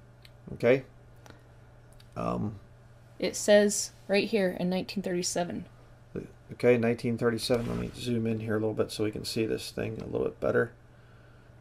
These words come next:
Speaker 1: Uh, the college is chartered by the state of Wa-, Wisconsin as Saint Clair College, a teaching institution for its founder, the Sisters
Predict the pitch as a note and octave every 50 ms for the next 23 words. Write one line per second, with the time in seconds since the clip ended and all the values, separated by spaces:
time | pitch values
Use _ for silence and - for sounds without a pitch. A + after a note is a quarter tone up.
0 | - - - D2 - A2 A2 G#2+ G#2+ - - - B2 - - - - - - -
1 | - - - - - - - - - D3+ D3 C#3+ C3 B2+ A#2+ - - - C3+ C3+
2 | C3 B2+ A#2+ A2 A2+ A2 A2 G#2+ G#2+ - - C3+ B2 A#2 G#2+ G#2+ A2 A#2 A2 -
3 | - A2 A#2+ A2+ - - A#2 A#2 A#2 - - A2+ A2 - - - A2 A2 G#2+ -
4 | - B2 B2 B2 F#2+ - - - B2 A#2 A2 A2 - B2 A2 A2 A2 A2+ A2 A2+
5 | - - A2 A2 - - C3 A#2+ - B2+ A#2 A2+ A2 A2 - - - - A#2 A#2
6 | A2+ A2+ A2+ A2 A2+ - B2 - - - A#2 A2+ A2+ A2 G#2+ A2 - - C3 B2+
7 | - - A2+ G#2+ -